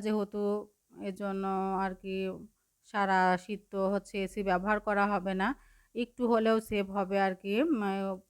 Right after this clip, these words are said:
ময়লাটা কম পড়বে, এজন্য মূলত এসির কভারটা নেওয়া হয়েছে। তো ঘরের কালারের সাথে মিল করে আমি এই কালারটা আর কি চয়েস করছি। তো কেমন হয়েছে অবশ্যই আপনারা জানাবেন,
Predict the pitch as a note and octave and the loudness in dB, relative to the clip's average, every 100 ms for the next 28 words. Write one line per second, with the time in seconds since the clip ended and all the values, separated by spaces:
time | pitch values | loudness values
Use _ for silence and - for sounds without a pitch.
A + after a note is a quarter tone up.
0 | G3+ G#3 G3+ G3+ G3+ G3 A3+ G#3+ G3+ G3 | -4 0 2 0 -2 -2 0 0 0 0
1 | G3 A#3 B3 F#3 G3 G3 F#3+ F#3+ F#3 F#3+ | 2 2 0 0 -4 -2 -2 -2 -2 -2
2 | F#3+ E3+ F3+ F3+ F#3+ G3 F3+ F#3 F#3+ F#3 | -2 -2 -4 -8 -8 -4 -4 -4 -6 -8
3 | F#3 F3+ F#3 G#3 B3 - - - _ - | -4 -4 -6 -10 -14 -14 -20 -20 _ 2
4 | A#3+ A#3+ G#3+ A#3 A#3 B3 B3 G#3+ A3 A#3+ | 4 4 4 6 6 6 4 4 4 2
5 | - A#3 A#3+ A#3+ A3 A3 A3 A3 A3 A3 | -2 -2 0 2 0 0 0 0 2 2
6 | G3+ G#3+ G#3+ F#3+ G3+ G3+ G3+ G3 F#3+ G#3 | 2 -2 -2 0 0 0 0 0 0 0
7 | G#3 G3+ G3 G3 G3+ G#3+ G#3+ F#3+ G3 - | 2 2 -2 -2 -2 -2 0 -2 -2 -4
8 | G3+ G3 G#3 B3+ B3 A3 G#3 G3+ G3 G3 | -6 -6 -6 -4 -6 -8 -4 -4 -2 -2
9 | G3+ F#3+ G#3 F#3 G3 F#3+ G#3 G3 G3 G3 | -2 -2 -2 -2 -4 -4 -2 -2 -2 -4
10 | F#3+ G3 F#3+ F#3 F#3+ | -2 0 0 0 0